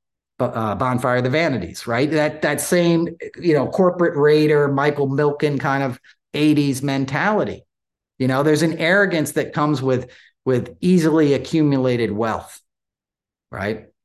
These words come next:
Wh-, wh-, when you, when you get a sense of entitlement because what you've been given, you haven't fully earned, and it's outsized in comparison with the others, you feel like you're better than the others around you, you know, and you're not.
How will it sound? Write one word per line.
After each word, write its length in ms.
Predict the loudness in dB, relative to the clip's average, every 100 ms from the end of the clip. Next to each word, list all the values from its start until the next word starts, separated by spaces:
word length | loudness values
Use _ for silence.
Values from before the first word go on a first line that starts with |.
| _ _ _ _ _ _ _ _ -8
Wh-, 160 | -6
wh-, 220 | -4 -4 -2
when 160 | 2
you, 140 | 2 2
when 220 | 0 0
you 80 | 2
get 180 | 2
a 40 | 2
sense 300 | 2 0 0
of 60 |
entitlement 840 | -2 -2 -4 -2 0 0 -2 -2 -6
because 320 | -4 -2 0
what 160 | -2
you've 160 | -2 -4
been 220 | -2 -2
given, 420 | 0 0 0 -4 -6 -4
you 120 | 0
haven't 400 | 0 0 -2 -6
fully 440 | -6 -2 0 -2 0
earned, 500 | 0 0 -2 -6 -12 _ _ -6
and 140 | -4
it's 140 | -4
outsized 960 | -4 -4 -4 -4 -2 0 0 0 -4 -8 -18 _ -8
in 100 | -4
comparison 680 | -2 0 2 2 0 0 0
with 120 | 0
the 160 | 0
others, 360 | 0 2 0 -2
you 100 | -4
feel 200 | 0 0
like 200 | 0 0
you're 100 | -4
better 340 | -2 -2 -2
than 160 | -4 -8
the 120 | -12
others 320 | -16 -18 -18
around 400 | -16 -14 -16 -18
you, 80 | -20 _ _ _ _ _ _
you 80 | -8
know, 200 | -6 -4 -2
and 120 | 0
you're 120 | 2
not. 340 | 0 -2 -6